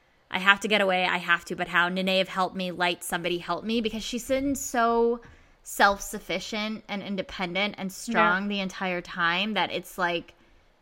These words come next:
Speaker 1: she went from, "I'll help you get out of this" for Rand a chapter ago
Speaker 2: Mm-hmm.
Speaker 1: to, "How I need help, someone needs to help me."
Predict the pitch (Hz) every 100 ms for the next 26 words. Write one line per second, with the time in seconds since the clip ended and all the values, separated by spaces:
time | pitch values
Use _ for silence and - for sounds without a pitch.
0 | _ _ _ - - 254 233 220 226 220
1 | 196 190 - 208 202 202 185 196 185 175
2 | 165 175 175 202 214 - - 185 170 165
3 | 165 190 233 262 - 190 - 175 175 -
4 | 240 247 277 285 277 277 - 214 190 190
5 | 190 - 185 190 190 185 - 202 190 190
6 | 185 175 185 180 180 - _ _ - -
7 | 190 190 185 180 170 - 170 170 160 165
8 | 160 -